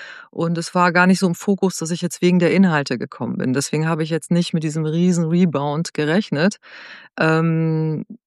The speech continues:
es fing schon damit an, dass die Leute mich unglaublich herzlich begrüßt haben mit den Worten: „Ach, ich habe mir gewünscht, dass du kommst, jetzt bist du da.“ Also schon bevor es angefangen hatte, war die Manifestation <laughs> im vollen Gange.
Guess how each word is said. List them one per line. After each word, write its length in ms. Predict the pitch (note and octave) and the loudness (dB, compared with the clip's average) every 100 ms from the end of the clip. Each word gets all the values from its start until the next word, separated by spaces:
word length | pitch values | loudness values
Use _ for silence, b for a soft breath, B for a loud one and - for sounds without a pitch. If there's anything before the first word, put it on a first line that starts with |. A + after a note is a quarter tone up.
| _ _ b b b b _ _ - | _ _ b b b b _ _ -8
es 160 | E3+ | -6
fing 200 | - G#3+ | 2 4
schon 180 | A#3 A3 | 6 4
damit 320 | F3+ F3+ - | 4 2 0
an, 220 | - F3+ | 2 2
dass 120 | G#3 - | 2 0
die 100 | F#3 | -2
Leute 320 | E3+ F3 G#3 | 0 0 0
mich 180 | F#3 E3 | -2 0
unglaublich 560 | G#3 G#3+ G3 F#3 - | 0 2 0 -6 -10
herzlich 400 | F3+ A#3 - G3+ | -4 -4 -2 -2
begrüßt 460 | - - G3+ A#3+ - | -2 -2 -2 -2 -2
haben 220 | D#3 E3+ | 0 0
mit 100 | D#3+ | -2
den 180 | E3+ D#3+ | -2 -2
Worten: 260 | D#3+ E3+ - | -2 -2 0
„Ach, 160 | C4+ G3 | 0 0
ich 120 | - | -2
habe 140 | G3+ | 0
mir 60 | G3 | 2
gewünscht, 400 | F#3 F3+ A#3+ - | 2 2 2 0
dass 160 | E3 - | -8 -10
du 80 | |
kommst, 380 | C3+ D#3+ D3+ - | -10 -4 -4 -2
jetzt 160 | A3+ - | -2 -2
bist 200 | D3 - | -8 -2
du 60 | |
da.“ 240 | G3 D#3 - | 0 2 0
Also 320 | - D#3 F3 B B B B | 0 0 -2 B B B B
schon 280 | - G#3+ G3 | 0 4 4
bevor 300 | F#3+ A3+ A3+ | 2 2 0
es 100 | - | 2
angefangen 600 | A3 A#3 - F3 E3 F3 | 2 2 2 -2 0 -2
hatte, 320 | F#3 G3+ F3 | -2 -2 -2
war 180 | F3+ F#3 | 0 0
die 200 | F#3+ F3+ | 0 -2
Manifestation 920 | F3+ G3+ G3 G3+ - F3+ - G3+ G#3+ | 0 0 -2 -6 -4 -8 -4 -2 0
<laughs> 0 | |
im 80 | A3 | 2
vollen 380 | G#3+ A3+ A#3 F3+ | 2 2 2 0
Gange. 400 | F#3+ A#3 F3 | 0 0 -4